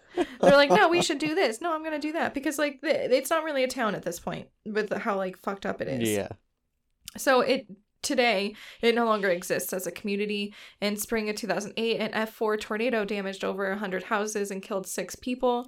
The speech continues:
Speaker 2: Good
Speaker 1: Yeah.
Speaker 2: lord.
Speaker 1: And due to, uh, the possibility of collapsing mine shafts, which we talked about before, the E P A determined the town was in, like, inhabitable. It was too dangerous. So the city government finally canceled Pitcher's incorporated status on September first, two thousand and nine,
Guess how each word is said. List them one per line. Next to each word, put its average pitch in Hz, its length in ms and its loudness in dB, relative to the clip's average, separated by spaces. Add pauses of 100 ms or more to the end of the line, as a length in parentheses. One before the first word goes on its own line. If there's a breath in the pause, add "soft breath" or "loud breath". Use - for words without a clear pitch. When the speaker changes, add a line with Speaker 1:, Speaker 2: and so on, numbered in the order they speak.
(140)
Speaker 2:
Good 160 160 -4 (220)
Speaker 1:
Yeah. 190 320 0
Speaker 2:
lord. - 200 -10 (300 loud breath)
Speaker 1:
And 220 180 0
due 226 240 0
to, 208 280 2
uh, 185 420 0
the 175 120 -6
possibility 208 560 0
of 190 100 -4
collapsing 180 440 -6
mine 277 200 -2
shafts, 254 320 -2
which 214 160 -8
we 196 40 -4
talked 190 220 -6
about 190 160 -6
before, 233 480 -2
the 208 160 -4
E 220 160 -4
P 226 200 -2
A 214 120 4
determined 196 420 -2
the 185 60 -2
town 190 300 -4
was 185 200 -4 (120)
in, 214 240 -2 (180)
like, - 260 -6 (300)
inhabitable. 190 640 0
It 113 80 -4
was 190 100 -10
too 226 200 -4
dangerous. 165 580 -6 (340 loud breath)
So 233 220 2
the 208 180 0
city 254 280 -2
government 226 420 0
finally 202 920 -2
canceled 196 560 -4
Pitcher's 190 400 -4
incorporated 180 520 -4
status 202 460 -2
on 190 80 -4
September 185 460 -4
first, 196 340 -6
two 208 100 -6
thousand 170 280 -6
and 165 120 -10
nine, 208 360 -4